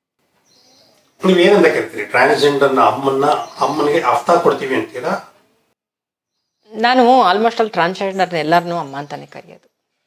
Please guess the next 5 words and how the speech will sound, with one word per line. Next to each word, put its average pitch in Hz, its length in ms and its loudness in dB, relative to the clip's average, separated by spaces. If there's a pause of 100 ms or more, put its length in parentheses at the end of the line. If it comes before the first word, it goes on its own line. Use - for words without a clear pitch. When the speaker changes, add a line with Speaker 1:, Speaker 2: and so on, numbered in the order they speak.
(400)
Speaker 2:
ಅರ್ಥ 185 220 -4
ಆಗಿಲ್ಲ 156 280 -14
ನನ್ಗೆ. - 380 -20 (840)
Speaker 1:
ಒಂದು - 420 -20
ಏರಿಯಾ 165 260 -6